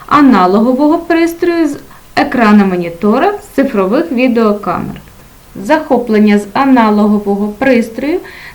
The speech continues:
це запис відео з телевізора, аналогової відеокамери, касетного відеомагнітофона. Для опрацювання такого сигналу і збереження відеофайлів використовують спеціальні відеоадаптери і програмне забезпечення.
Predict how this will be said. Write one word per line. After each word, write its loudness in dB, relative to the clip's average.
це 2
запис 0
відео 0
з -6
телевізора, 0
аналогової 2
відеокамери, 0
касетного 0
відеомагнітофона. 0
Для 2
опрацювання 2
такого 2
сигналу 0
і -2
збереження 0
відеофайлів 0
використовують 0
спеціальні 2
відеоадаптери 2
і -6
програмне 0
забезпечення. -6